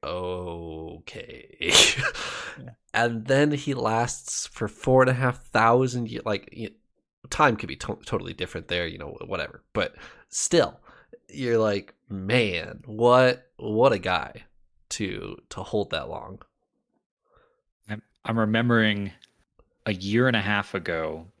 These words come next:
Speaker 3: sixty-five episodes ago, back to our very first episode,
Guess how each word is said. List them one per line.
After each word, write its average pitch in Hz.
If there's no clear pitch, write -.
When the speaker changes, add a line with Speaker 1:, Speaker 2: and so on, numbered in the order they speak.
Speaker 3:
sixty-five 107
episodes 90
ago, 82
back 92
to 98
our 90
very 95
first -
episode, 82